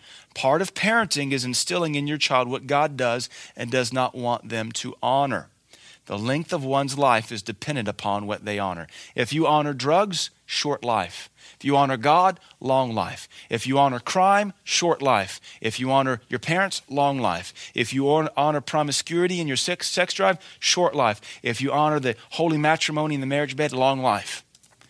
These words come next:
Your children's life is dependent upon what you teach them to honor. You should say, "Honey, you don't talk to me that way. You don't talk to adults that way."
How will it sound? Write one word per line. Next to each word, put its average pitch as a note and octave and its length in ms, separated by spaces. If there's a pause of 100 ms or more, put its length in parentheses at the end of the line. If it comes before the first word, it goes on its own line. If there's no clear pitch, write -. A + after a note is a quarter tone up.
(280)
Your B2 200
children's C#3+ 540
life C3+ 300
is A2+ 100
dependent B2 380
upon G#2+ 340
what B2 260
you A2+ 520 (320)
teach - 340
them G#2 240 (240)
to - 140
honor. B2 240
You A#2+ 180
should F#3 240
say, A#2+ 180
"Honey, B2+ 220
you B2+ 160
don't C3 160
talk - 300
to - 80
me F#2 100
that F2 200
way. E2 260 (840)
You A2+ 100
don't C3 160
talk C3+ 240
to C#3 80
adults C#3 360
that F#2+ 200
way." E2+ 260